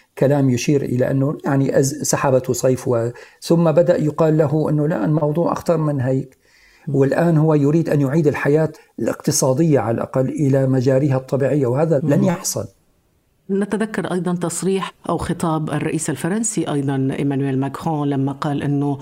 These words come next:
Speaker 2: هذه حرب عالمية. يعني كل هذه التصريحات ال-، السياسية هل تزيد من هذا الهلع؟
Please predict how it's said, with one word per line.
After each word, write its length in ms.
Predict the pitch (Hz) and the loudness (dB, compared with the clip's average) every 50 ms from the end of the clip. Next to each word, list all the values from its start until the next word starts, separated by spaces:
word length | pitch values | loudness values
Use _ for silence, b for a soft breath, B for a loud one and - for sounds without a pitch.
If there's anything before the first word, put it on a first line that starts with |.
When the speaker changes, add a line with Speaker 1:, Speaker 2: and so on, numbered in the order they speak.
| B B B B B B | B B B B B B
Speaker 2:
هذه 520 | - 160 165 165 160 165 165 160 156 151 | -2 -2 0 0 0 -2 -2 -2 -2 -2
حرب 540 | 147 - - - 208 180 160 156 131 127 139 | -4 -6 -6 -4 -4 -2 -2 -2 -2 -2 -2
عالمية. 880 | 131 123 123 135 143 143 143 139 143 151 156 160 160 147 139 131 135 - _ _ | -4 -2 -4 -4 -2 -2 -2 -2 -2 0 0 0 0 -2 -2 -4 -6 -8 _ _
يعني 160 | - 180 180 180 | -4 -4 -4 -2
كل 220 | 185 285 302 285 | -2 -4 -4 -2
هذه 680 | 240 220 233 233 214 175 180 165 143 143 143 139 135 139 - - | -2 -4 -4 -4 -2 -2 -2 -2 0 -2 -2 -2 -4 -6 -8 -8
التصريحات 920 | 175 175 - - 170 156 - - 156 151 139 - - 160 143 135 - - | -8 -6 -6 -6 -4 -4 -4 -2 -2 -2 -2 -2 -4 -4 -4 -6 -6 -6
ال-، 280 | 143 135 135 139 - - | -4 -4 -4 -4 -4 -6
السياسية 800 | 139 - - - 156 143 135 135 - - 170 151 139 131 131 135 | -6 -4 -4 -2 -2 -2 -2 -4 -4 -4 -2 -2 -2 -2 -2 -2
هل 340 | 147 170 196 208 208 190 190 B B B B B B _ | -2 -2 -2 -2 -2 -4 -6 B B B B B B _
تزيد 480 | - 160 139 135 170 202 226 247 226 208 | -2 -2 0 0 0 0 0 0 0 -2
من 120 | 202 175 | -2 0
هذا 220 | 165 185 180 180 | -2 -2 -2 -2
الهلع؟ 460 | 165 160 156 175 165 160 165 175 175 | -2 -2 -2 -2 -2 -2 -2 -4 -6